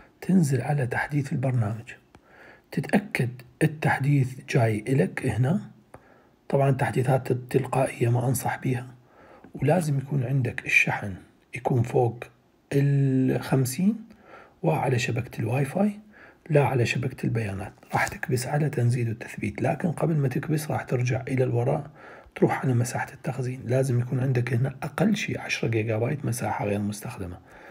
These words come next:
طبعا بعد ما تتأكد عندك مساحة هنا راح تروح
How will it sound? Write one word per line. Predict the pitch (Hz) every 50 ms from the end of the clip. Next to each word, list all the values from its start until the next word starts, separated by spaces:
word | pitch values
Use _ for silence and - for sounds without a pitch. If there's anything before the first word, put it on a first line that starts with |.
| - - - - - _ _
طبعا | - 175 151 123 101 104 117 131 135 - - - - - _ _ - -
بعد | 170 127 - 110 117
ما | 117 113
تتأكد | 110 - - - - - - - 127 110
عندك | 120 127 123 123 123 123
مساحة | 113 110 - 139 131 - - 131
هنا | 107 110 143 185 233 - - - - - - - - - - _ _ -
راح | - - - -
تروح | - - 147 135 180 175 - - - -